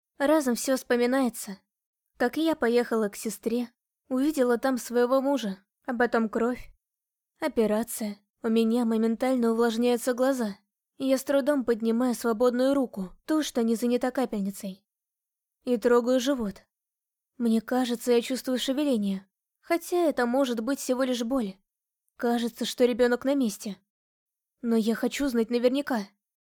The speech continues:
Как бы странно это ни было, у меня нет никаких чувств сейчас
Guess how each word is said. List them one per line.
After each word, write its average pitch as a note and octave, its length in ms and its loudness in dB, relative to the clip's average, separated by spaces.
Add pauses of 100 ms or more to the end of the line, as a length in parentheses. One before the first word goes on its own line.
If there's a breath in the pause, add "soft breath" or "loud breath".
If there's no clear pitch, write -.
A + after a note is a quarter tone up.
(460)
Как D#4+ 240 0
бы B3+ 80 2
странно C4+ 400 2
это A#3 200 0
ни B3+ 180 0
было, G3 320 -4 (520)
у B3 100 -2
меня B3+ 260 2
нет C#4+ 260 -2
никаких A#3 500 -2
чувств - 280 -4
сейчас G#3 500 -8